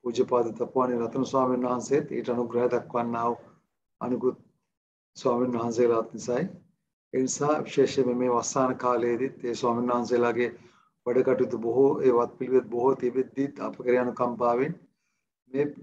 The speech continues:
පින්කම් මාලාව සිද්ධ කරන්නා මේ ස්වාමීන් වහන්සේලාට අප රැස් කරගත්තා සියලු කුසල් සියලු පින් අනුමෝදන් කර සිටිමු. අද දවසේ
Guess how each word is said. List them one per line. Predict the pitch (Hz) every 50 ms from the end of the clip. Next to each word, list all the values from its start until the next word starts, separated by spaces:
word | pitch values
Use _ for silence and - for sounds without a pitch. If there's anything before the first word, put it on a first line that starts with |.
| - _
පින්කම් | - 139 131 127 - 135 135
මාලාව | 135 131 131 131 131 131 123
සිද්ධ | 110 - - 131 - 127
කරන්නා | 117 131 123 120 120 120 120 117
මේ | 120 120 113
ස්වාමීන් | - 123 120 120 123 123 123
වහන්සේලාට | 123 123 120 - - 120 117 120 147
අප | 143 139 131
රැස් | 123 113 - -
කරගත්තා | - 120 120 123 120 - - - 117 117
සියලු | 113 - - 139 135 127
කුසල් | - 127 117 - - 131 165 202 - - - _ _ _ _ _ _ _ _ -
සියලු | - 139 139 -
පින් | - 131 113 113
අනුමෝදන් | 113 117 120 127 123 123 120 117
කර | 113 - 117
සිටිමු. | - - 131 - 131 131 - - - _ _ _ _ _ _ _ _ _ -
අද | 127 131
දවසේ | 139 131 143 135 127 - - 147 160